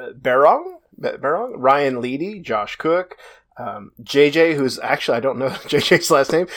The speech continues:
but I know he's the Workitect on Discord, so J J is a wonderful gentleman.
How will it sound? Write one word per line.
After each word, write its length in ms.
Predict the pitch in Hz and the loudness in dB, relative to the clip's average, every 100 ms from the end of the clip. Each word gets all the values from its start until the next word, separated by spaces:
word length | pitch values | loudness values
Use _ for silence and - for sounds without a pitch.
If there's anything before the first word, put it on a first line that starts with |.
| - | -2
but 120 | - 202 | 4 6
I 20 | |
know 140 | 233 | 6
he's 140 | 190 156 | 4 2
the 100 | 147 | 4
Workitect 500 | 160 - - 139 135 | 4 2 0 0 0
on 140 | 117 | -4
Discord, 480 | 110 131 - 135 131 | -4 -4 0 0 0
so 140 | 113 | -8
J 200 | 104 131 | -6 -4
J 220 | 131 131 123 | -2 -4 -4
is 100 | 113 | -8
a 60 | |
wonderful 320 | 110 127 123 | -6 -6 -6
gentleman. 380 | 113 117 120 117 | -8 -6 -6 -10